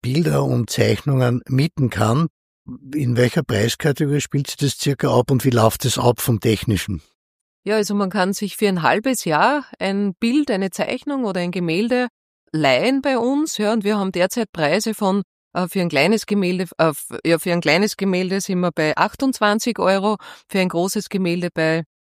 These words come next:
Speaker 2: sechsundfünfzig Euro und für eine Zeichnung sind wir bei vierzehn Euro
Speaker 1: Mhm.
Speaker 2: derzeit. Also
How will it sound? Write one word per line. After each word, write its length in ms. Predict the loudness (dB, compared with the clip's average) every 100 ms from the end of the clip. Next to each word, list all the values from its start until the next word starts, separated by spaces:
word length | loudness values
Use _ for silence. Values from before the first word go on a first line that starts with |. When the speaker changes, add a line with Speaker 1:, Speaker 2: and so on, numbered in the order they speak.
| _ -6
Speaker 2:
sechsundfünfzig 920 | -2 0 2 2 2 0 0 -4 2
Euro 340 | 4 4 2
und 140 | -2 -2
für 120 | -4
eine 220 | -2 -4
Zeichnung 560 | -2 -2 -2 -2 -2 -2
sind 200 | -2 -2
wir 80 | -2
bei 140 | -4
vierzehn 420 | -4 -4 -2 -2
Euro 400 | 0 0 0 -2 -2
Speaker 1:
Mhm. 280 | 0 4 4
Speaker 2:
derzeit. 480 | 4 2 0 -2 -2
Also 380 | -2 -2 -2